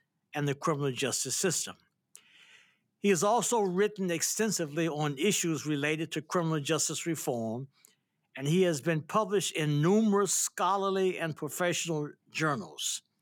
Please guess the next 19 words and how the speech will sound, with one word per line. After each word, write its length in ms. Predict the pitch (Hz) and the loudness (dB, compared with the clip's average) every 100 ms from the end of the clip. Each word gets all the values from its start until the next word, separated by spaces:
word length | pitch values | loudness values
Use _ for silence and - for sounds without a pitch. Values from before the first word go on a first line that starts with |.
| _ _ _ _ _ _ _ | _ _ _ _ _ _ _
His 220 | 226 170 | 0 0
extensive 720 | 190 - - 247 247 226 190 | 0 -2 -2 -2 -2 -4 -4
contributions 960 | - 202 190 175 135 170 185 - 147 143 | -2 0 0 -2 -2 0 0 -2 -4 -2
have 200 | 160 147 | -2 -2
been 160 | 143 139 | -2 -4
published 500 | - 190 180 170 - | -2 0 0 -2 -2
by 360 | 143 135 127 - - - _ _ - | -2 0 -2 -6 -18 -20 _ _ -4
the 140 | 135 | -2
National 560 | 143 160 180 - 175 156 | 0 2 0 0 -2 0
Association 800 | - 170 147 - 165 156 151 139 | 0 0 -2 0 0 -2 -2 -6
of 100 | 113 | -4
Public 380 | 170 147 143 | -4 -2 -4
Defense, 800 | 139 127 190 240 - - - - - _ _ _ _ _ _ _ | -6 -2 -2 -2 -4 -4 -4 -6 -12 _ _ _ _ _ _ _
Talk 300 | - 175 165 _ _ | -2 0 -2 _ _
Poverty, 800 | - 180 175 185 - 226 247 220 _ _ _ _ _ _ _ _ - | 0 0 0 -4 -4 -4 -6 -10 _ _ _ _ _ _ _ _ -4
The 160 | 139 | 0
Nation, 680 | 143 147 175 - 240 254 294 - - _ _ _ _ _ _ | 2 2 2 2 0 -2 -6 -14 -20 _ _ _ _ _ _
The 80 | 147 | -4
Champion, 880 | - 202 180 175 175 190 208 240 | 0 0 0 -2 -2 0 0 -4